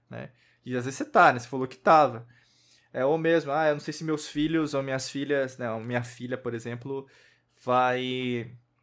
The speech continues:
é, assumir, vai, vai, vai aceitar, desculpa, vai aceitar, né, o relacionamento novo.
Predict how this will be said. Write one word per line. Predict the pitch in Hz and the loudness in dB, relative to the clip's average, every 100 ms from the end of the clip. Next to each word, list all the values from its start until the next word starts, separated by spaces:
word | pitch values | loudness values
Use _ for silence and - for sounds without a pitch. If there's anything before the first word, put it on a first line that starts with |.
| _ - | _ -4
é, | 113 110 101 101 50 50 | 0 2 0 -4 -6 -6
assumir, | - - 135 127 143 | -4 -6 -6 -4 -4
vai, | 120 117 | 0 -2
vai, | 110 110 | -2 -2
vai | 120 | 0
aceitar, | 123 123 151 151 120 | 2 2 0 2 2
desculpa, | 113 - - 101 | 2 -8 -10 -4
vai | 120 | -2
aceitar, | 120 147 131 - 123 120 | 0 -2 -8 -2 0 0
né, | 110 107 | -2 -10
o | 107 | -12
relacionamento | 110 117 120 110 113 - | -10 -10 -10 -12 -14 -14
novo. | 113 101 - | -12 -10 -12